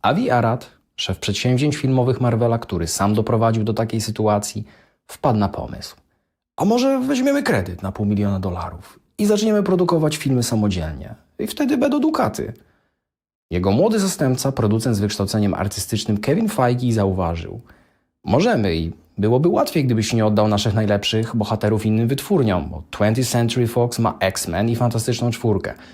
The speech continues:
Sony ma Spidermana. Co mamy my? Mamy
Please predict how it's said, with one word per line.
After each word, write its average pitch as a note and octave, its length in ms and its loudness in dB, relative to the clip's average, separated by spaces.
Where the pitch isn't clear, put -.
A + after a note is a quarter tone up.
Sony C3 380 2
ma F3 100 4
Spidermana. F3+ 720 2
Co - 160 0
mamy G#3+ 280 2
my? G#3+ 300 0
Mamy A#2 500 0